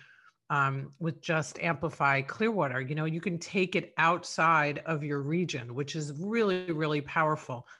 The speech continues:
But you have to, um, you have to commit and you have to be consistent. It's, it's certainly not anything that happens overnight. And unfortunately, a lot of people think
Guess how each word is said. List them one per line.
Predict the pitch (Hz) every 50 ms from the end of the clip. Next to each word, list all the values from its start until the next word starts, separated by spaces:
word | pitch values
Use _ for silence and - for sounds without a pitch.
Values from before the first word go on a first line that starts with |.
| _ _
But | - 175
you | 202 208
have | 214 226 226 220
to, | - 233 233 220 208 202 -
um, | 190 190 185 185 180 175 - _ _ _ - -
you | 196 196
have | 220 220 220
to | - -
commit | - 165 185 190 220 214 - - - _ _ -
and | 175 165 165
you | 165 170
have | 170 -
to | - 180
be | 156 170 147
consistent. | - 180 165 160 - - 185 190 - - - 123 120 120
It's, | - 147 139 - -
it's | 175 160 156 - -
certainly | - 196 185 - - 175 175 170 165 160 160 - - - - - _ _ -
not | 170 170 165 170 -
anything | 175 180 180 190 190 - 196 185
that | 175 165
happens | 165 165 160 160 - 156 143 151
overnight. | 151 143 139 147 143 143 139 139 135 131 131 -
And | - 147 139 143 143 -
unfortunately, | 156 151 135 - - 202 208 202 208 - 202 180 - 147 156 151
a | 151
lot | 151 151 151 151
of | 147 147
people | - 190 165 - 151 143
think | 139 - - 185 165 156 151 - - -